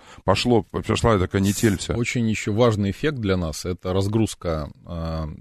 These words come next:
Speaker 2: ряда загруженных линий метро, вот этих особенно конечных, э, линий
Speaker 1: <clears throat>
Speaker 2: радиальных, которые
Speaker 1: Да.
Speaker 2: въезжают в город, разгрузка кольцевой линии метро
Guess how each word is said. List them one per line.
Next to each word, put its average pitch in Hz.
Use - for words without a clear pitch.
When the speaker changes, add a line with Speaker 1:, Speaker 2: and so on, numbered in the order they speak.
Speaker 2:
ряда 87
загруженных 95
линий 95
метро, 131
вот 90
этих 85
особенно 90
конечных, 98
э, 82
линий 98
Speaker 1:
<clears throat> -
Speaker 2:
радиальных, 85
которые 90
Speaker 1:
Да. 87
Speaker 2:
въезжают 85
в 87
город, 143
разгрузка 107
кольцевой 120
линии 139
метро 107